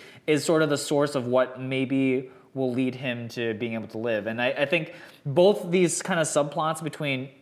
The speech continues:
will Jinx and Vi make up, will, uh, will Jason, uh, and Victor figure out their Hextech thing, like,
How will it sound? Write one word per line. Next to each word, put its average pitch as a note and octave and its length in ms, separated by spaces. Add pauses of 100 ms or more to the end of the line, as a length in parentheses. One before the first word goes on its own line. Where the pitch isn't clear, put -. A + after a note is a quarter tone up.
(100)
will D3 320
Jinx C#3+ 240
and C#3 140
Vi C3 380
make B2+ 280
up, A#2+ 340 (260)
will, C3+ 440
uh, B2 500
will C#3+ 200
Jason, C#3+ 460
uh, C#3+ 40 (280)
and B2 160
Victor C3 400
figure B2+ 260
out B2 200
their A#2+ 140
Hextech A#2+ 320
thing, A#2+ 140
like, A#2 180